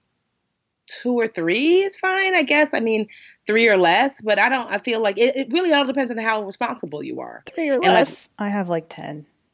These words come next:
Speaker 2: I don't know
Speaker 1: <laughs>
Speaker 2: how
Speaker 1: I
Speaker 2: I
Speaker 1: mean,
Speaker 2: got ten, but I have ten.
Speaker 1: <laughs> But, I mean, also you're responsible. So it's kind of like, well, it, it, to me, it really depends on your level of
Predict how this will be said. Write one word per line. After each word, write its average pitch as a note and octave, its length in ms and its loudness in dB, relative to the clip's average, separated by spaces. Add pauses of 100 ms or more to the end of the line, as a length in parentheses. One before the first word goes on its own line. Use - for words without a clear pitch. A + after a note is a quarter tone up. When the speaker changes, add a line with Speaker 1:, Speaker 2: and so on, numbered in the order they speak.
(180)
Speaker 2:
I A#3+ 60 -2
don't D4 120 4
know A3 80 4
Speaker 1:
<laughs> - 0 -
Speaker 2:
how F4 200 4
Speaker 1:
I G#4 80 6
Speaker 2:
I G#4+ 40 4
Speaker 1:
mean, G#4+ 100 6
Speaker 2:
got A#3 160 4
ten, A#3 240 -2
but F#3 100 0
I D#3+ 40 0
have - 180 -6
ten. C#3 360 -6 (180)
Speaker 1:
<laughs> E4 100 2 (520)
But, F4 160 -2
I F4+ 100 2
mean, F#4+ 140 -4
also E4+ 240 -2
you're D4+ 120 -4
responsible. D4+ 560 -6
So C4 140 -4
it's B3 80 -6
kind D4+ 180 0
of C4 80 -2
like, B3+ 300 -4
well, D#4+ 400 -2
it, C4 160 -2
it, A3+ 120 -6 (260)
to D#4+ 80 4
me, E4 160 6
it B3+ 80 4
really C4+ 180 2
depends F3+ 480 -2
on D#3+ 140 -2
your D#3+ 100 0
level D#3+ 560 0
of C#3+ 420 0